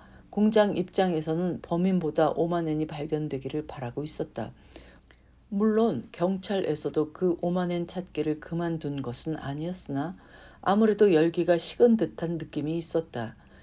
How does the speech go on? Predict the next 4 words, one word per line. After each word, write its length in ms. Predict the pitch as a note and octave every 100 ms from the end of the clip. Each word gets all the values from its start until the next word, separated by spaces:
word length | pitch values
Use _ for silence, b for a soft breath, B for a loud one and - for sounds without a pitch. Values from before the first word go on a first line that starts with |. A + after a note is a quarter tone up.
| b -
이에 280 | G3+ G#3
공장의 520 | - G3 G3+ F#3 E3 F3
책임자인 680 | A3+ A3 G3+ F3+ D#3+ D#3
지배인은 680 | D3+ - E3+ D#3 C#3+ F3 G#3+